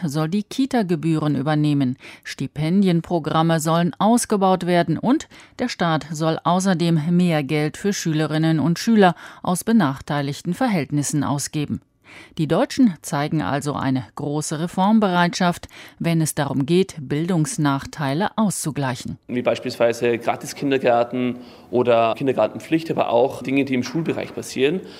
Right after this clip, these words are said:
Speaker 2: Also diese große Reformbereitschaft war sicher eins von den wichtigen politischen Ergebnissen der Studie.
Speaker 1: In einem Punkt zeigen sich die Deutschen allerdings konservativ und wenig reformbereit,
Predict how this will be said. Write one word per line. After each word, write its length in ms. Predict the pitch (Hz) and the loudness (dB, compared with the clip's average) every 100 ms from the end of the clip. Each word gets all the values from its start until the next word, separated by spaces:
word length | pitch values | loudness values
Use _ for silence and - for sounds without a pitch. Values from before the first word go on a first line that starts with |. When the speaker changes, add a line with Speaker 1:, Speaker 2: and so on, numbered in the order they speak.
| - - | -20 -6
Speaker 2:
Also 160 | 131 127 | -4 -4
diese 260 | 123 170 175 | -4 -2 0
große 340 | 147 156 147 | 0 -2 -2
Reformbereitschaft 720 | 135 113 139 139 131 131 135 - | -2 0 0 0 0 0 -6 -6
war 80 | |
sicher 540 | 123 139 - 127 123 - - - - | -6 -4 2 2 2 -4 -20 -20 -8
eins 200 | 127 123 | -6 -4
von 140 | - | -4
den 100 | 117 | -2
wichtigen 320 | 127 - 127 | -2 -4 -6
politischen 420 | 117 123 120 - 113 | -2 -4 -4 -6 -6
Ergebnissen 560 | 110 104 113 110 - | -6 -6 -6 -8 -10
der 80 | - | -12
Studie. 360 | - - 78 98 - - _ _ _ | -12 -12 -12 -14 -16 -20 _ _ _
Speaker 1:
In 120 | 190 | 0
einem 360 | 175 262 311 269 | 4 4 6 6
Punkt 280 | 277 269 - - | 6 6 4 -8
zeigen 300 | 170 156 160 | -4 0 0
sich 160 | 156 | -2
die 140 | - 151 | -6 -4
Deutschen 420 | 135 139 - 170 | -4 -2 -2 0
allerdings 600 | 135 151 156 175 214 - | 0 0 2 2 2 -2
konservativ 880 | - 175 190 202 185 170 - 180 - - - - | -4 2 4 4 4 2 2 0 0 -8 -18 0
und 180 | 208 - | 2 2
wenig 580 | 147 143 175 214 156 - | 0 2 6 8 6 2
reformbereit, 880 | 151 135 - 147 147 143 139 123 | -4 -4 0 2 2 2 0 -4